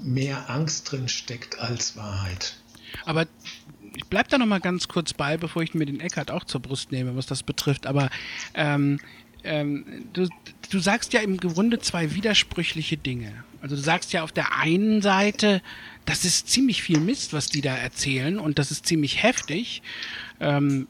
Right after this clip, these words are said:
Speaker 2: Beispiel Bundesregierung, Staatsstreich, Demokratie abschaffen und so weiter. Auf der anderen Seite sagst du,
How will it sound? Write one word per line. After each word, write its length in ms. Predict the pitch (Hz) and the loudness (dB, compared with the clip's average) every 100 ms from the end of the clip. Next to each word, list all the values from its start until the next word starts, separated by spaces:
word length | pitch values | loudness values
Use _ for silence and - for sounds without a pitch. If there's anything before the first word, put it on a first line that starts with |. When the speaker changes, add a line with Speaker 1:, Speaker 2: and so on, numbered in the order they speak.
| - | -4
Speaker 2:
Beispiel 380 | 143 147 - 139 | 0 0 2 2
Bundesregierung, 920 | 156 160 151 - 135 143 139 135 123 | 4 4 2 0 0 0 2 0 2
Staatsstreich, 720 | - 143 139 - - 131 135 | 2 2 4 2 2 0 0
Demokratie 600 | - 135 131 143 - 160 | 2 0 2 -2 0 0
abschaffen 420 | 131 - 143 127 | 2 2 2 0
und 120 | 113 123 | -6 -8
so 80 | 131 | -8
weiter. 260 | 117 170 | -4 -2
Auf 100 | 156 | 0
der 140 | - 175 | 2 2
anderen 200 | 226 214 | 2 4
Seite 260 | 208 202 | 4 4
sagst 340 | 185 185 - | 2 0 2
du, 100 | 190 | 2